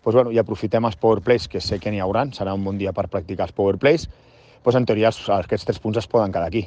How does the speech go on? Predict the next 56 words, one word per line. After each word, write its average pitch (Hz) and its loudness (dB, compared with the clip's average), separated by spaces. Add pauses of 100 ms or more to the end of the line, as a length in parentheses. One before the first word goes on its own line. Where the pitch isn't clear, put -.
Però, 107 2
bueno, 120 2 (460)
eh, 104 2
això 101 4
al 123 4
món 123 4
de 117 4
l'esport 120 0
no 131 2
és - -12 (160)
com 110 0
les 95 -6
matemàtiques, 98 -2
que 98 -4
no 101 0
hi 101 2
ha, 92 2 (400)
eh, 90 -4
que, 85 -4
que 82 -10
són 101 -4
exactes, 92 0
no? 101 -2
Aquí, 110 2
en 107 0
el 98 0
món 101 0
de 95 2
l'esport, 113 -2
no 110 2
hi 101 2
ha 90 0
res 82 -6
exacte. 82 -8 (560)
No 113 6
dos 110 4
més 107 0
dos 98 0
són 95 -2
quatre. 113 4 (680)
I 131 6
si 127 0
tenim 123 4
una 147 4
baixada 139 4
de, 120 0 (220)
de 123 -2
concentració, 117 -4 (400)
que 101 -6
és - -12
el, 101 0
el, 98 -2
la 95 -2
clau 110 4
d'aquest 104 0
partit, 92 -6